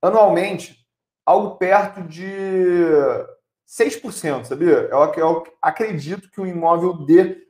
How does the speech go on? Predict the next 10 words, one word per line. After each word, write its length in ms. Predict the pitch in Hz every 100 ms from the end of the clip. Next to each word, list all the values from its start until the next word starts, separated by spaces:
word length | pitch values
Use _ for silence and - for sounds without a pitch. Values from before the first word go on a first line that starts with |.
| _
de 120 | 131
retorno 500 | 170 190 185 156 143 -
entre 240 | 180 214
aluguel 400 | 220 196 160 180
e 100 | 196
valorização 720 | 185 196 202 190 214 214 185 185
ao 140 | 185
longo 260 | 180 190 202
do 80 |
tempo. 400 | - 175 175 170